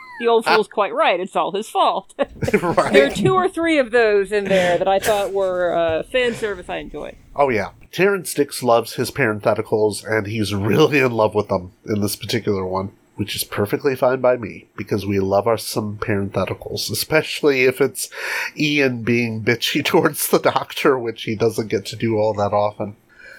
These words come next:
Speaker 2: There are a few changes I don't like. Barbara gets the line, "This place is evil,"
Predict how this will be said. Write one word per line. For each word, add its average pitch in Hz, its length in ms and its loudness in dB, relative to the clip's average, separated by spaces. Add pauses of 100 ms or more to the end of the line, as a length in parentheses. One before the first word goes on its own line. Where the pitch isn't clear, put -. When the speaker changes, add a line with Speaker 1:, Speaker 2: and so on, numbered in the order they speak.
(800)
Speaker 2:
There 113 180 4
are 127 140 4
a 123 60 -2
few 185 200 -8
changes 147 440 -4
I 107 60 2
don't 104 260 -2
like. 143 320 0 (460)
Barbara 123 380 4
gets - 340 -4
the 127 100 -2
line, 120 540 -2
"This 113 160 -4
place 117 400 -2
is 107 120 -4
evil," 127 480 -4